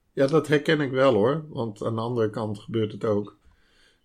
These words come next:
Ik, ik zie de beste resultaten als je met, eh, drie mensen een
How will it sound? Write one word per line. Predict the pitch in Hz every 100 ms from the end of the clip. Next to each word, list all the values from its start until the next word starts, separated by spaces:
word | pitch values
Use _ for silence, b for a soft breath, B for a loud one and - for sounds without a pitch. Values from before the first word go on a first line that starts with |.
| -
Ik, | 110 110
ik | - 143 143
zie | - 156
de | 139
beste | 143 147 139
resultaten | 139 120 117 - 120 - - -
als | 113 107
je | 110
met, | 113 101 -
eh, | 110 110
drie | 107 107 131
mensen | 113 107 101 - 107 101 - _ -
een | 98 98 -